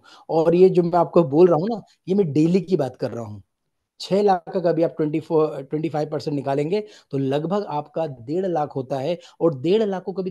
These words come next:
तीस दिन में मल्टीप्लाई करेंगे तो पैंतालीस लाख रुपए आप इस इनकम से निकाल सकते हो। But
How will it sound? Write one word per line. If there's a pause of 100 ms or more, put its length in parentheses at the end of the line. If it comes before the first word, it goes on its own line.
(160)
तीस
दिन
में
मल्टीप्लाई
करेंगे (400)
तो
पैंतालीस
लाख
रुपए
आप
इस
इनकम
से
निकाल
सकते
हो। (200)
But